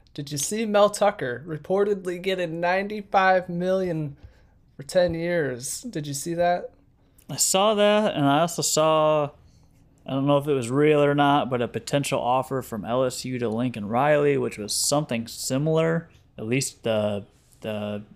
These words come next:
Speaker 2: in the nineties in terms of millions. Uh, yeah, I mean,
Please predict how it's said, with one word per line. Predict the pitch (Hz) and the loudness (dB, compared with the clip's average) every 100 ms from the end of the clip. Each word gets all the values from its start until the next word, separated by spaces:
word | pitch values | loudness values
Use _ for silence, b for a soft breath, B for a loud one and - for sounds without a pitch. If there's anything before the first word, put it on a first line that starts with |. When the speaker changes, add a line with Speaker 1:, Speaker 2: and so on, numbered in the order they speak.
| - | -10
Speaker 2:
in | 131 | -8
the | 110 | -4
nineties | 107 117 135 131 135 | -2 0 0 0 -2
in | 117 | -4
terms | 104 127 117 | -4 -4 -4
of | 104 | -4
millions. | 107 120 143 143 156 - - b b b b b - | 0 0 2 0 -4 -8 -14 b b b b b -6
Uh, | 120 117 113 113 113 110 - _ | 0 2 4 2 2 -2 -8 _
yeah, | 120 127 151 123 107 104 | -2 2 4 2 -4 -4
I | 117 | 0
mean, | 120 117 113 110 | 2 2 0 -4